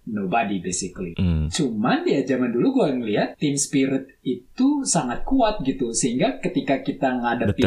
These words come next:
Speaker 2: Betul.
Speaker 1: waktu itu ya, kita ngadepin Korea atau China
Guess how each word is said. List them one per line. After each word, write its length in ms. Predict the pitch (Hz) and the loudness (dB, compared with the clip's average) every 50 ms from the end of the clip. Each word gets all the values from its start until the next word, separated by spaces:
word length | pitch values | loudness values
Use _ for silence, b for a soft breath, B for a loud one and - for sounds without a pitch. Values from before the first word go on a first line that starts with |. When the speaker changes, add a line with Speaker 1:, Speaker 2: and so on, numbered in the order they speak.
| 85 82 | 4 4
Speaker 2:
Betul. 80 | 80 78 | 4 4
Speaker 1:
waktu 220 | 78 78 - - 139 - | 2 2 0 0 0 2
itu 80 | - 214 | 2 2
ya, 240 | 135 - - - | 2 0 -2 -6
kita 160 | - - - - | -4 -4 -2 -2
ngadepin 400 | 117 113 - - - 185 - - | 0 -2 -2 -2 -2 -4 -4 -2
Korea 640 | - 107 107 127 156 175 175 170 165 165 160 151 - | -2 -2 0 0 0 2 2 2 0 0 0 -2 -2
atau 540 | - 101 - 110 107 107 104 107 107 104 B B B B B B B | -6 -4 -4 -2 -2 0 -2 -2 -4 -6 B B B B B B B
China 880 | - - - 123 131 151 165 165 160 156 147 147 147 143 143 143 147 | -4 0 2 2 4 4 4 4 4 4 2 2 2 2 0 -2 -4